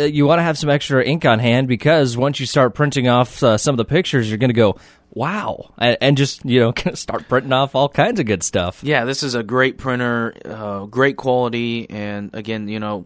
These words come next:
Speaker 2: to have all those other functions is real nice. You know, you know, every once in a while you need to make a copy, uh, a quick color or black copy,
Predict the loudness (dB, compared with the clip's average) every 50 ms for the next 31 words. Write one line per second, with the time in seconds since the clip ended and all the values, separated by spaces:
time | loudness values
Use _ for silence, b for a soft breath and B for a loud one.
0 | -14 -16 -16 -8 -2 0 0 0 0 0 -2 -2 -2 -4 -6 -6 -6 -6 -6 -6
1 | -6 -6 -8 -8 -8 -8 -8 -10 -12 -12 -12 -12 -12 -12 -12 -10 -8 -6 -6 -6
2 | -6 -8 -8 -10 -10 -10 -10 -10 -8 -8 -8 -10 -10 -10 -8 -8 -6 -6 -6 -8
3 | -8 -8 -10 -8 -8 -6 -6 -6 -8 -10 -10 -10 -10 -10 -10 -10 -12 -12 -14 -16
4 | -16 -14 -12 -12 -12 -12 -12 -14 -14 -16 b b b b b b b b -14 -12
5 | -10 -8 -8 -6 -6 -6 -6 -6 -2 -2 -2 -2 -2 -2 -2 -2 0 -2 -2 0
6 | 0 0 0 0 -2 -6 -8 -8 -10 -12 -12 -12 -12 -10 -12 -12 -14 -14 -14 -14